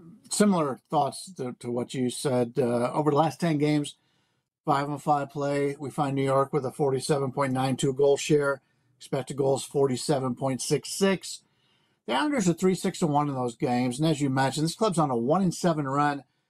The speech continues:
being outscored thirty-two to fifteen. And to their credit, they do have the last three days off before this trip to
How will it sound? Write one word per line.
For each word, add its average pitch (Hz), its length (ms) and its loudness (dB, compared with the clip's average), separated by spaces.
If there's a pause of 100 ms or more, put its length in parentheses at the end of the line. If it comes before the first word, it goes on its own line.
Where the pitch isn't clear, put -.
(200)
being 165 200 2
outscored 147 680 0
thirty-two 147 460 0
to 131 80 -6
fifteen. 139 720 -2
And 135 140 -4 (520)
to 311 100 0
their 240 120 2
credit, 196 260 0
they 151 100 2
do 233 180 -2
have 226 180 2
the 180 60 -2
last 175 340 0
three 175 180 0
days 160 260 2
off 131 240 0
before 131 300 -6
this 120 160 -6
trip - 280 -4
to 123 180 -8